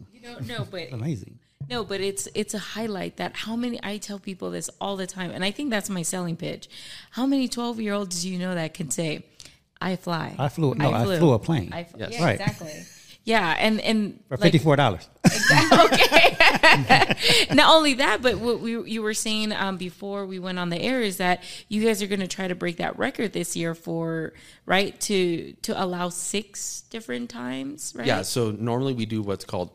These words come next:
Speaker 3: O-flight days.
Speaker 1: Right.
Speaker 3: And so we have either one or two aircraft, depending on how many people we have for that particular day. And I think our record was in twenty twenty-two was,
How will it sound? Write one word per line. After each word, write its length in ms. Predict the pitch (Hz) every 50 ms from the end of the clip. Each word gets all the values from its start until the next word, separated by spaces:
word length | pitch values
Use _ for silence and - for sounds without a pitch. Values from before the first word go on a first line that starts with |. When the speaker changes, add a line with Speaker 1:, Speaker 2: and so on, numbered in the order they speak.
| -
Speaker 3:
O-flight 420 | 98 98 95 - 110 107 110 107 -
days. 380 | 117 120 131 151 170 - - 170
Speaker 1:
Right. 180 | 170 160 151
Speaker 3:
And 140 | 110 101 95
so 160 | - - 92
we 140 | 90 92 92
have 360 | 90 95 92 92 90 85 - - - -
either 220 | 104 95 90 90
one 260 | 85 90 92 90 90
or 80 | 90 87
two 240 | - - - 90 -
aircraft, 320 | 87 87 - - 87 85 -
depending 260 | 87 - 92 87 85
on 60 | 82 -
how 120 | - 87
many 160 | 87 85 82
people 360 | 85 - - - - 92 87
we 100 | 85 85 80
have 360 | 80 85 85 85 82 - - _ _ _ _ _ _
for 140 | - 107 98
that 200 | 82 85 82 82
particular 440 | - 92 - - 87 - 95 87 82
day. 360 | 78 82 80 82 92 131 147 _ - _ _ _ _ _ -
And 320 | 107 104 101 95 92 90 -
I 100 | - 92
think 200 | 90 - 123 -
our 140 | 135 117 104
record 600 | 95 95 95 95 95 - 101 92 90 87 82 - - _
was 640 | 101 95 92 87 87 85 85 85 85 85 85 85 - - -
in 200 | 95 87 85 85
twenty 640 | - - - 98 92 90 - - 92 87 87 85 _ _
twenty-two 1040 | - _ _ - 95 90 87 - - 90 85 - - - - - 95 104 139 190 - _ _ _ _ _ _ _
was, 560 | 101 98 95 92 90 87 87 85 85 - -